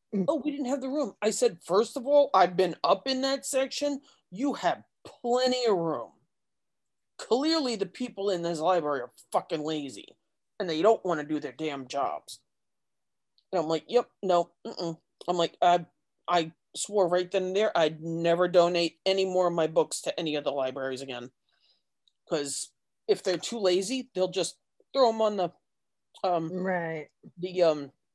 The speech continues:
Speaker 2: the quarter rack
Speaker 1: Mm-hmm.
Speaker 2: to, to buy 'em for a quarter." I'm like,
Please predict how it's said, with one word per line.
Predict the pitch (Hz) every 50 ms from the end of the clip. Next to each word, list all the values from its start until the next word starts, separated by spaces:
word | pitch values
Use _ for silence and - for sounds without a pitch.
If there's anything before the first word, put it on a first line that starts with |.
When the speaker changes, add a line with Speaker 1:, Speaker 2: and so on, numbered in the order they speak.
| _ _ _ _ _ - - -
Speaker 2:
the | 190 190 175
quarter | - - - 202 208 196 233 233
rack | 196 233 233 226 240 247 - - - _ _ _ _ _ _ _ _ _ _ _ _ _ _ _ _ _ _ -
Speaker 1:
Mm-hmm. | 190 202 214 196 208 202 196 196
Speaker 2:
to, | 220 208 - - _ - -
to | 196
buy | 180 196 196 196
'em | 202 202
for | 180 - 208
a | 190 180
quarter." | - 208 208 208 220 226 - -
I'm | 214
like, | 208 202 -